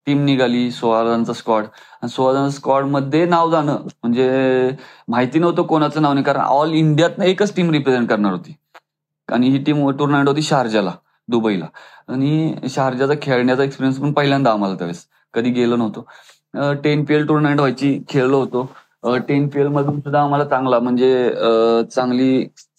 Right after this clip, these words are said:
ऑपॉर्च्युनिटी मिळाली बाहेर जायची, खेळायची, अ, चांगलं आम्हाला स्किल दाखवण्याचा चान्स मिळाला. मग इंडिया पाकिस्तान मॅचमध्ये, अ, सोळा टीम, सोळामध्ये नाव आलं आमचं,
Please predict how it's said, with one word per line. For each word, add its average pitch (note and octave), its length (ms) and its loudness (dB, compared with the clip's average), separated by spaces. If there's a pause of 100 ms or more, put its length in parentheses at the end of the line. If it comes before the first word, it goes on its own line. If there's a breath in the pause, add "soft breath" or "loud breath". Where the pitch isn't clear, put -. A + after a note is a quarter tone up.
(180)
ऑपॉर्च्युनिटी A#2 560 0
मिळाली A2 400 2
बाहेर G#2 320 -2
जायची, G2 360 -2
खेळायची, F#2 380 -4 (460 loud breath)
अ, A2 440 0
चांगलं A#2 600 2
आम्हाला A2 280 0
स्किल A#2 320 -2
दाखवण्याचा A2 800 0 (160)
चान्स G#2 280 0
मिळाला. G2+ 240 -2 (360 soft breath)
मग E3 100 -2
इंडिया E3 340 0
पाकिस्तान D#3 520 -2
मॅचमध्ये, D3 800 2
अ, A#2 400 0
सोळा A#2+ 260 0
टीम, A#2+ 320 2
सोळामध्ये A#2 540 2
नाव A2+ 260 2
आलं G#2 140 0
आमचं, G2+ 320 -4